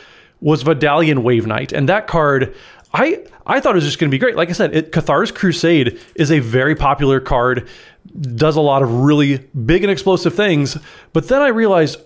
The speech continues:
oh, I don't play Cathar's Crusade because it's so hard to track. And if I'm playing a Cathar's Crusade on a creature, <laughs> I'm, I'm kinda signing myself up for, for failure, aren't I?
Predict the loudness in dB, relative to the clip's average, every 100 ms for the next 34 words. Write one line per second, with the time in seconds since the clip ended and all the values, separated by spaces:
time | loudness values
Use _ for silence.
0 | -2 2 2 0 -4 -18 _ _ _ _
1 | -2 0 0 0 2 2 0 -2 -4 0
2 | 0 0 -2 0 0 0 -2 -2 -2 -2
3 | 0 0 0 -2 -2 -2 0 0 -4 -4
4 | -2 0 0 2 0 2 0 0 -2 0
5 | 0 -2 -2 -2 0 0 -2 -2 -2 0
6 | 0 0 0 -6 -14 -12 -10 -8 -8 -8
7 | -4 -4 -4 -2 0 0 2 2 0 0
8 | -2 -2 -4 -6 -4 -6 -2 2 2 2
9 | 2 0 0 -4 -6